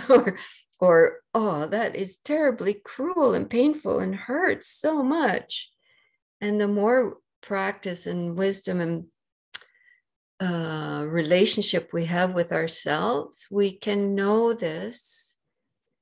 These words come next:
and respond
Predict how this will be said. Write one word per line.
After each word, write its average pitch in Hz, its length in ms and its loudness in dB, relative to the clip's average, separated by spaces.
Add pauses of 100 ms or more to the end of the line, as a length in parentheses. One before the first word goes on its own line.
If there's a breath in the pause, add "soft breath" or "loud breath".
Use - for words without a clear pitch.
(520)
and 190 540 4 (320)
respond 185 1200 0